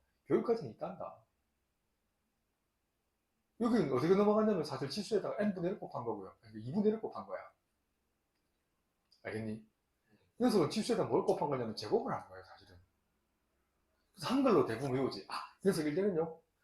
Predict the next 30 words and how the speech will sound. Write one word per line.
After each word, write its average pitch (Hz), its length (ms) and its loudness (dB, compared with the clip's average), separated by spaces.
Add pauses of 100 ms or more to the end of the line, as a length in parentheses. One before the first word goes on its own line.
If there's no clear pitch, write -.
(280)
아니, 247 380 2
A다가 202 400 2 (580)
여기 214 120 2
지수에 214 280 -2
일 196 180 0
곱하고 190 180 2
일 180 140 2
곱하면 185 300 0
A, 196 120 4
B 202 100 -2
남잖아요. 160 540 0 (140)
그런데 233 260 4
이걸 185 380 4 (120)
업그레이드 196 380 -2
버전 123 220 -2
한 104 100 -8
다음에 113 180 -4 (340)
Y - 260 -2
그 165 60 -6
루트 202 280 -4
X 170 200 -8
설명하는 113 420 -8
거야. - 120 -10 (1200)
봐봐, 135 300 -6
또 143 60 -4
Y 147 180 2
루트 175 200 -6
X 160 200 -6
그렇게 180 220 -4
알죠? 180 400 0